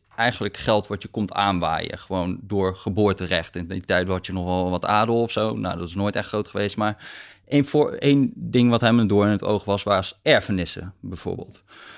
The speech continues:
Dat heb je eigenlijk alleen te danken aan dat jij toevallig bent geboren als een zoon of dochter van. Nu hebben jullie in het verkiezingsprogramma ook voor, eh, de bedrijfsopvolgingsregeling. Dat is in, eh, Nederland een faciliteit voor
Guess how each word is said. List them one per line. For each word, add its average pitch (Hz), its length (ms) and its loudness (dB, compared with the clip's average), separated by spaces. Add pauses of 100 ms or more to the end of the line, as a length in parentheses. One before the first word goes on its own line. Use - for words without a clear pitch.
(800)
Dat 110 200 0
heb 113 160 2
je - 60 4
eigenlijk 107 320 4
alleen 104 180 6
te 98 80 -2
danken 98 300 4
aan 95 60 2
dat 95 120 0
jij 95 100 2
toevallig 104 500 2
bent 95 200 0
geboren 92 440 0
als 92 140 -2
een 92 140 -2
zoon 92 420 0 (120)
of 87 180 -8
dochter 95 380 0
van. - 380 -6 (520)
Nu 107 180 4
hebben 113 220 4
jullie 113 160 4
in 113 100 4
het 107 120 0
verkiezingsprogramma 104 880 0
ook 101 240 -4
voor, 95 400 0
eh, 90 420 -2 (400)
de 107 120 -2
bedrijfsopvolgingsregeling. 123 1400 4
Dat 110 160 -4
is - 180 -4
in, 95 180 0
eh, 95 80 0
Nederland 95 480 0
een 95 240 -2
faciliteit 98 760 0
voor 92 320 -2